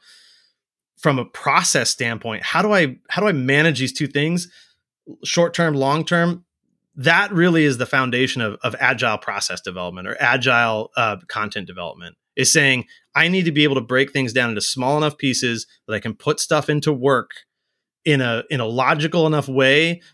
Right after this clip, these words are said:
that I can, I can switch back and forth and make sure that I'm tracking towards my long-term goals, but also being able to be flexible to handle, um, the latest feature or product that's gonna, you know, come out of left field, or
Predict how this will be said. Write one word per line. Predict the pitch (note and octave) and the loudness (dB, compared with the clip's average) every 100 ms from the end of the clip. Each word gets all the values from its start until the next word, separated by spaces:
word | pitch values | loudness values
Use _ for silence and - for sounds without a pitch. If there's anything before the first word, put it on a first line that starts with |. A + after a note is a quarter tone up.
| - | -4
that | C3+ | 0
I | B2+ | 0
can, | C3+ B2 - _ _ | -2 -6 -10 _ _
I | C#3 | -2
can | C3+ C3 | 0 -2
switch | - - E3 E3 | -4 -2 0 0
back | D#3 C#3 | 0 0
and | C3+ A#2+ | -2 -4
forth | C3 C3 B2 - | 0 0 0 -6
and | A#2+ B2 | -6 0
make | C#3+ C#3+ | 0 0
sure | - E3 | 0 2
that | D3+ | 2
I'm | C3+ | 0
tracking | - D3+ C#3+ D3 C#3 | -2 0 0 0 -2
towards | C#3+ A#2+ | -2 -2
my | B2 | -2
long-term | A2+ A#2+ B2+ C#3 B2+ | -2 -2 -2 -4 0
goals, | B2+ C3+ A2 | 2 2 2
but | A#2+ | -2
also | A#2+ B2+ C3+ | 0 2 2
being | A#2 A#2+ A#2+ | 0 0 0
able | A2+ | -2
to | |
be | G#2+ | -6
flexible | - B2+ A#2+ A#2 A2 | -4 -2 -2 -2 -2
to | G2+ | -2
handle, | A2 G#2 G2+ - _ _ _ - | -2 -2 -4 -6 _ _ _ -6
um, | A2 G2 F#2 F#2 _ | -2 0 -2 -6 _
the | B2+ C3 | 0 2
latest | A#2+ B2+ A#2+ | 4 2 0
feature | - A#2+ B2+ | -2 -2 0
or | G#2+ | -2
product | - G#2 G2+ G2+ | 0 -2 -2 -6
that's | F#2+ | -6
gonna, | G#2+ F#2+ _ _ | -4 -6 _ _
you | - | -6
know, | G#2+ F2+ | -4 -4
come | - G#2+ | -4 -2
out | G2+ | 0
of | F#2 | -2
left | F2+ - | -4 -4
field, | F#2+ E2 - _ _ _ _ _ - | -8 -8 -12 _ _ _ _ _ 0
or | D#3+ C#3+ C3 | 2 4 0